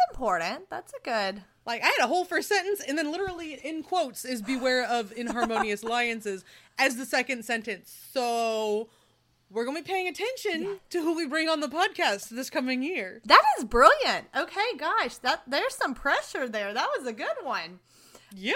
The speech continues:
Speaker 2: that was a good one. I'm glad I grabbed the book.
Speaker 1: <laughs> Hopefully mine will be the same. So I grabbed The History of Spiritualism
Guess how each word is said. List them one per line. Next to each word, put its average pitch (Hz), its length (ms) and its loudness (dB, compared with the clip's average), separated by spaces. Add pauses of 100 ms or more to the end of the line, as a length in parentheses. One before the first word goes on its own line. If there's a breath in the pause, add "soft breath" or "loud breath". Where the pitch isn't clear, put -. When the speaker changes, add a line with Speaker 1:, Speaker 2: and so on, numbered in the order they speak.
Speaker 2:
that 294 160 2
was 466 200 0
a 262 40 -8
good 208 160 -2
one. 226 100 -6
I'm 254 100 -8
glad 254 160 0
I 247 40 0
grabbed 254 180 2
the 269 80 -4
book. 262 240 0
Speaker 1:
<laughs> - 300 -10
Hopefully 339 420 4
mine 285 300 10
will 311 140 2
be 262 260 -6
the 294 180 -8
same. 381 360 -8 (320 loud breath)
So 320 280 6
I 302 180 6
grabbed 339 540 -2
The 285 160 -2
History 320 520 -6 (100)
of 339 140 0
Spiritualism 262 880 -6